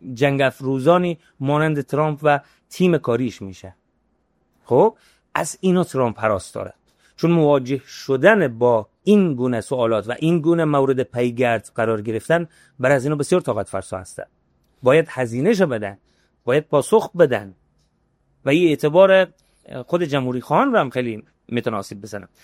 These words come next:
از طرف دیگه ترامپ از یک چیز دیگه هم دغدغه و نگرانی داره. قصه متحدان منطقه‌ای امریکا هستن. در سطح منطقه، در سطح خلیج فارس می‌بینیم دیگه که خب کشورهای عربی حوزه خلیج فارس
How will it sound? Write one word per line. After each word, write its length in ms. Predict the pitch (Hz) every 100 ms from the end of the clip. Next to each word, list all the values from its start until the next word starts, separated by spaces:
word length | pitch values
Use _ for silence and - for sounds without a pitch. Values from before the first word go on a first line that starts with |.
| - _
از 180 | - 254
طرف 220 | 285 285
دیگه 220 | 254 262
ترامپ 340 | 262 240 262 226
از 180 | 208 185
یک 180 | 226 196
چیز 200 | - 220
دیگه 240 | 208 180 196
هم 140 | 202
دغدغه 340 | 151 127 143 165
و 100 | 175
نگرانی 480 | 139 120 113 120
داره. 260 | 131 110 98 _ _ _
قصه 380 | 160 147 226 233
متحدان 560 | 208 175 165 147 180 208
منطقه‌ای 840 | 170 117 120 127 160 160 117 104 107
امریکا 380 | 110 110 101 101
هستن. 260 | 101 - - _ _ _ -
در 80 |
سطح 240 | 143 160 160
منطقه، 520 | 160 156 165 196 202 - _
در 80 | 135
سطح 220 | - 151
خلیج 340 | 147 151 147 147
فارس 320 | - 202 180
می‌بینیم 380 | 214 185 143 120
دیگه 200 | 117 117
که 80 |
خب 180 | - 131 -
کشورهای 440 | 120 127 123 147
عربی 440 | 139 120 123 170 156
حوزه 400 | 117 113 117 117
خلیج 280 | 127 117
فارس 240 | 117 185